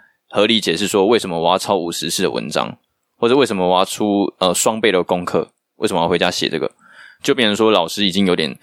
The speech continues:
在用老师威权的身份去强迫他应该要做这件事情，才像是一个学生服从的样子。但我必须说，有时候还蛮难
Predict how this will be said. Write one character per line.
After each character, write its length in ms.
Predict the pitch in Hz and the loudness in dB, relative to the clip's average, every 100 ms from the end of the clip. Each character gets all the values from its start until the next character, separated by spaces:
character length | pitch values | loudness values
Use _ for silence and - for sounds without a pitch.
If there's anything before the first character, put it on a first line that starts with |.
| - | -14
在 140 | - 131 | 0 0
用 240 | 120 101 | 0 -2
老 180 | 95 87 | 0 0
师 200 | 82 107 | 0 0
威 180 | 110 113 | 2 2
权 180 | 101 90 | 0 -2
的 60 | |
身 220 | 87 104 98 | 0 0 0
份 120 | 87 | -2
去 360 | - 90 - - _ | -4 -8 -10 -20 _
强 220 | - 92 | -2 0
迫 120 | 95 107 | 2 0
他 140 | 98 | 0
应 120 | 104 | 0
该 80 | 101 | 2
要 160 | 92 90 | 2 2
做 260 | - 98 | 0 -2
这 60 | 85 | 0
件 160 | 87 85 | 0 -2
事 140 | 95 | -4
情， 200 | - 62 - _ _ - | -6 -10 -16 _ _ -8
才 180 | - 98 | -4 0
像 180 | 117 | -2
是 120 | 95 98 | -2 -2
一 60 | |
个 140 | 90 80 | 0 -2
学 280 | - 85 | 0 -2
生 300 | 82 87 82 | 0 -2 -4
服 200 | 92 85 | -10 -8
从 180 | 85 87 | -4 -4
的 80 | 80 | -2
样 160 | 87 78 | -2 -2
子。 160 | - - _ _ _ | -12 -16 _ _ _
但 120 | - - | -2 -2
我 120 | 104 | -2
必 120 | 101 131 | -2 0
须 60 | |
说， 120 | 110 | 2
有 80 | 110 | 2
时 60 | 95 | 2
候 80 | 101 | 0
还 100 | 90 | 0
蛮 260 | 85 90 | -4 -2
难 100 | 90 | -6